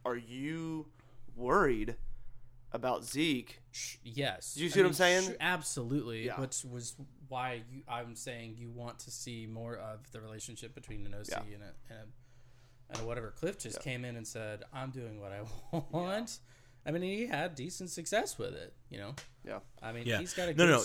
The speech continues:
Speaker 3: David
Speaker 2: squad.
Speaker 3: Johnson is still talented.
Speaker 1: Sure.
Speaker 3: Don't hear me
Speaker 1: Yeah.
Speaker 3: say that.
Speaker 2: It was
Speaker 3: I was
Speaker 2: just
Speaker 3: just
Speaker 2: so
Speaker 3: saying, I
Speaker 2: frustrating
Speaker 3: was just
Speaker 2: to watch.
Speaker 3: saying the stats that he was putting up in the offense that Cliff was doing, like, he was putting up fantasy
Speaker 2: You're
Speaker 3: numbers,
Speaker 2: right, though.
Speaker 3: but was that
Speaker 2: You're right.
Speaker 1: A little
Speaker 3: I mean,
Speaker 1: smoke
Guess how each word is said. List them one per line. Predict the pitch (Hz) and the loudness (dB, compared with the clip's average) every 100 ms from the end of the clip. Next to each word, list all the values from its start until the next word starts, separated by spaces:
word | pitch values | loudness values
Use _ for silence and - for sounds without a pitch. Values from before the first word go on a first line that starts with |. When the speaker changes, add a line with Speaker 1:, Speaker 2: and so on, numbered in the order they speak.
| 117 | 12
Speaker 3:
David | 139 139 | 12 12
Speaker 2:
squad. | 117 | 12
Speaker 3:
Johnson | 127 123 110 | 10 10 6
is | 98 | 6
still | - 104 | 8 6
talented. | - 104 92 - 90 | 6 4 4 2 0
Speaker 1:
Sure. | 90 185 | 4 6
Speaker 3:
Don't | 117 117 | 8 8
hear | 113 | 8
me | |
Speaker 1:
Yeah. | 101 | 8
Speaker 3:
say | 110 | 8
that. | 107 95 | 8 8
Speaker 2:
It | |
was | 92 | 10
Speaker 3:
I | 127 | 10
was | 131 | 10
Speaker 2:
just | 113 | 8
Speaker 3:
just | |
Speaker 2:
so | 135 | 8
Speaker 3:
saying, | 123 110 | 8 8
I | |
Speaker 2:
frustrating | 147 165 - 117 | 6 4 4 6
Speaker 3:
was | 117 | 6
just | 107 | 6
Speaker 2:
to | 117 | 6
watch. | 107 | 6
Speaker 3:
saying | 104 98 95 - - 98 87 | 6 2 2 4 4 4 4
the | 90 | 4
stats | - - 143 139 | 6 8 8 8
that | 127 | 6
he | 104 | 4
was | 117 107 | 6 10
putting | - 120 107 | 12 10 8
up | 110 98 | 4 2
in | 104 104 | 0 -2
the | 92 | -2
offense | 82 110 - 107 92 | 0 0 -2 -4 -2
that | 95 - | -4 -2
Cliff | 113 101 - | 0 0 2
was | 87 | 0
doing, | 85 107 101 90 87 87 - - - | 0 0 2 0 -2 -6 -14 -10 0
like, | 92 - - | 0 -2 12
he | - 170 | 12 12
was | 160 | 10
putting | - 165 151 147 | 10 10 10 8
up | - | 4
fantasy | 135 147 147 139 | 4 4 4 4
Speaker 2:
You're | 117 | 6
Speaker 3:
numbers, | 117 107 110 | 8 8 6
Speaker 2:
right, | 113 - | 4 -4
though. | 104 107 | -2 6
Speaker 3:
but | 139 123 - - | 8 6 0 -4
was | 113 117 | 0 4
that | 120 120 - - | 6 6 4 -4
Speaker 2:
You're | 127 | -6
right. | 110 90 - - | -4 -6 -10 -6
Speaker 1:
A | |
little | 156 156 - | 0 0 4
Speaker 3:
I | |
mean, | |
Speaker 1:
smoke | 127 | 4